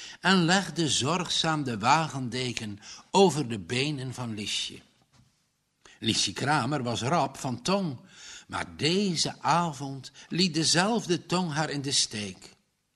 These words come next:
Ze was plots erg verlegen en dat kwam niet het minst door de Tilbury.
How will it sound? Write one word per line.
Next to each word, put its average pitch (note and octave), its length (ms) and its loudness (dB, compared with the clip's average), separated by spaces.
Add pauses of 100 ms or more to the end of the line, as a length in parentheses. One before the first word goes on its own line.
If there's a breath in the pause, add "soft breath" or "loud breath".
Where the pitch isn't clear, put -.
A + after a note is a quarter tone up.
(500 loud breath)
Ze - 160 0
was B2+ 240 0
plots D3 400 0
erg C3+ 300 0
verlegen C#3+ 800 -4 (380 loud breath)
en D#3 160 2
dat C3+ 220 0
kwam F3 460 0
niet F3+ 300 0
het - 320 -4
minst D#3 640 -2
door D#3 140 0
de A#2+ 160 -4
Tilbury. F#3+ 760 0